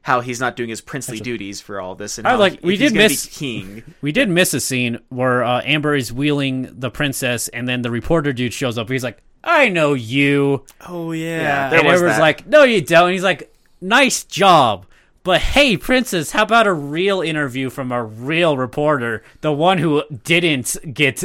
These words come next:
Speaker 2: into the castle
Speaker 3: Yeah.
Speaker 1: Yeah.
Speaker 2: <laughs> and
Speaker 3: And then the
Speaker 2: infiltrate everything?"
Speaker 3: Yeah, and then Emily's like, "Come here, come here." And she whispers into his ear, and he just, like, gets up and walks away. And she's like, "What'd you tell him?"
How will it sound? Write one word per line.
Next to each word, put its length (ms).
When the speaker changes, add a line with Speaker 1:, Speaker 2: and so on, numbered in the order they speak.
Speaker 2:
into 380
the 160
castle 760
Speaker 3:
Yeah. 340
Speaker 1:
Yeah. 140
Speaker 2:
<laughs> 240
and 220
Speaker 3:
And 100
then 120
the 260
Speaker 2:
infiltrate 540
everything?" 680
Speaker 3:
Yeah, 140
and 80
then 80
Emily's 320
like, 180
"Come 140
here, 100
come 140
here." 140
And 80
she 100
whispers 360
into 160
his 120
ear, 160
and 80
he 80
just, 160
like, 260
gets 220
up 140
and 100
walks 280
away. 120
And 80
she's 40
like, 100
"What'd 180
you 60
tell 200
him?" 60